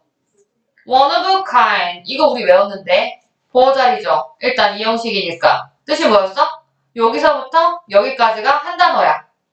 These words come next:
외울 수 있지? 한국말로 독특한이라고 외웠지요. One of a kind.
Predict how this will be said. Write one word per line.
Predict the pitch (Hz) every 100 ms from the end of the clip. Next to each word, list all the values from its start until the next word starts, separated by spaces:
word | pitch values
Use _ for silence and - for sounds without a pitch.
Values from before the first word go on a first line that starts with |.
| _
외울 | 226 247
수 | 240
있지? | 214 - 160 - - - -
한국말로 | 302 311 302 269 294 370 370 -
독특한이라고 | 254 - 330 320 359 349 294 -
외웠지요. | 190 190 190 165 147 - _ _ _ -
One | 226 262
of | 285
a | 320
kind. | - - 175 170 170 -